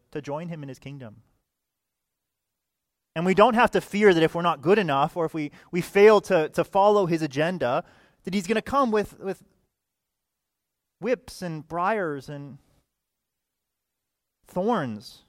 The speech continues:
to chastise us. And no, we have the one who does the opposite. He saw all of our sin, and what does he do? He was whipped for it. He was beaten for it.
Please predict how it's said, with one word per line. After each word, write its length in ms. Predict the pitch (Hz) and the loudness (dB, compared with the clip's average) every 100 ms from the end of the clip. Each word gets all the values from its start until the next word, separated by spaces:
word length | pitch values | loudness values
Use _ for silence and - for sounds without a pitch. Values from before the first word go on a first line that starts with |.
| _ _ _ _ _ - | _ _ _ _ _ -14
to 80 | |
chastise 680 | 160 185 180 226 - 139 127 | -10 -6 -4 -4 -4 -4 -2
us. 280 | 120 113 - | -4 -8 -8
And 280 | 135 127 113 _ _ _ _ _ _ _ _ _ _ - | -16 -16 -20 _ _ _ _ _ _ _ _ _ _ -10
no, 140 | 208 | -6
we 80 | 190 | -2
have 100 | 220 | -2
the 60 | 226 | -2
one 100 | 208 | -6
who 80 | 190 | -4
does 160 | 202 | -4
the 80 | 185 | -4
opposite. 500 | 170 185 165 147 113 _ _ _ _ _ _ _ _ _ _ _ _ _ _ | -6 -6 -10 -14 -16 _ _ _ _ _ _ _ _ _ _ _ _ _ _
He 140 | 196 | -8
saw 180 | 190 196 | 0 0
all 300 | 160 160 208 | 2 0 0
of 80 | 214 | 0
our 140 | 196 | -4
sin, 260 | 180 190 175 | -6 -12 -12
and 80 | 156 | -10
what 80 | |
does 100 | 180 | -10
he 60 | 156 | -10
do? 140 | 151 135 | -14 -14
He 180 | - 202 | -14 -10
was 160 | 196 | -8
whipped 200 | 185 180 | -6 -8
for 220 | - 131 | -10 -14
it. 60 | 107 _ _ _ _ _ _ _ _ _ _ _ _ _ _ _ _ _ | -14 _ _ _ _ _ _ _ _ _ _ _ _ _ _ _ _ _
He 120 | - | -6
was 120 | 226 139 | -4 -4
beaten 280 | 180 165 | -8 -10
for 200 | 135 131 | -12 -10
it. 100 | 95 | -12